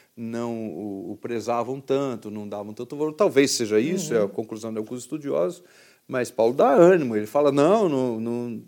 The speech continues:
Speaker 1: você tem a imposição das mãos, cuida desse dom que você recebeu,
Speaker 2: Uhum.
Speaker 1: dessa vocação, desse trabalho, desse ofício, não é? E não, Deus não nos deu espírito de covardia." É, isso,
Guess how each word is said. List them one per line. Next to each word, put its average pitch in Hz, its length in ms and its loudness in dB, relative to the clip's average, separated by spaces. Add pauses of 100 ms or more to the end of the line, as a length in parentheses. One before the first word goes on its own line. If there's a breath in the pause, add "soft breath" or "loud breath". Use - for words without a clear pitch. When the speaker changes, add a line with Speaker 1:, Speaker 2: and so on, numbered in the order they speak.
(120)
Speaker 1:
você - 220 -4
tem 147 280 4
a 214 60 4
imposição 180 460 2
das 127 180 2
mãos, 139 520 0 (260 soft breath)
cuida 147 340 6
desse 151 360 -2
dom 131 260 6
que - 80 -12
você 131 240 -6
recebeu, 127 600 2
Speaker 2:
Uhum. 131 40 4
Speaker 1:
dessa 117 300 -2
vocação, 127 500 -4
desse 113 240 -10
trabalho, 127 420 2
desse 117 220 -8
ofício, 156 420 -10 (400 soft breath)
não 110 100 -10
é? 131 140 -6 (280 soft breath)
E 120 200 -2
não, 120 220 -4
Deus 120 360 2
não 139 120 -2
nos 143 180 -4
deu 131 180 6
espírito 127 360 -6
de 131 60 -8
covardia." 151 760 0
É, 98 180 -4
isso, 156 600 -6